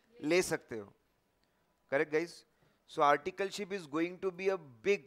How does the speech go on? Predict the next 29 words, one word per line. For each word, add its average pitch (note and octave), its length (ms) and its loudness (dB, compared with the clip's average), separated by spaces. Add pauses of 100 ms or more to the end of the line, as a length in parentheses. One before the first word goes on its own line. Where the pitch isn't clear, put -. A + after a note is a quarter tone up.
(500)
ऐसी, E3+ 420 2
मतलब, F#3 600 4
लोग E3+ 260 0
मरते E3 340 0
हैं F#3+ 180 4
एमबीए E3 360 -2
वाले, C3+ 280 2 (1300)
इंटर्नशिप F#3 600 -2
के E3+ 80 -6
लिए। A#2 200 -8 (600)
सुना D#3+ 200 -8
है G3+ 40 0
आपने? G#3 220 -10 (800)
एमबीए E3+ 300 -2
में F#3+ 100 -6
क्या G3 120 6
होती F#3+ 180 -2
है? A3+ 160 -8 (200)
इंटर्नशिप। F3+ 720 -2 (440)
इंटर्नशिप F3+ 460 -2
होती F#3+ 240 -2
है F3+ 220 4
और E3 220 0
उसमें F#3+ 300 -6
दो F#3 160 2
तीन G3 220 -6
महीने F3 240 -2
के E3 120 -6
लिए। C3 160 -8